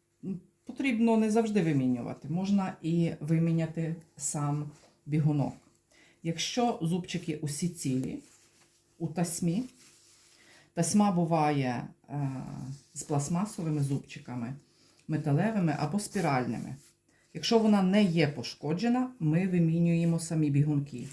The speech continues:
Знімаємо тут обмежувач,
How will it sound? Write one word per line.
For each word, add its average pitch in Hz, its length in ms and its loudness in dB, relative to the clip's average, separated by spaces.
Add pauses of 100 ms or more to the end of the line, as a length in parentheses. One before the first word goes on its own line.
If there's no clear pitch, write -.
(1300)
Знімаємо 220 680 8
тут 208 280 -4
обмежувач, 147 920 2